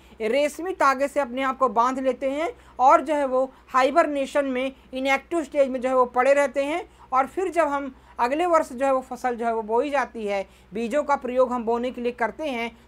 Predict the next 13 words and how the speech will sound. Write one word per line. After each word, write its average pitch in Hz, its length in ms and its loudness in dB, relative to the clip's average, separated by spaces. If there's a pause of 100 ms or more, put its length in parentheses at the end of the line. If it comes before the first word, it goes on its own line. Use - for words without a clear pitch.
तो 254 60 -2
फिर 339 200 -6
से 320 160 -10
ये 294 120 -6
खेत 262 260 -6
में 247 140 -6
पहुंच 233 220 -4
जाते 247 320 -2
हैं 311 240 -6 (260)
और 330 360 6 (280)
प्यूपा 277 340 4
अवस्था 302 480 4 (160)
में, 285 340 -4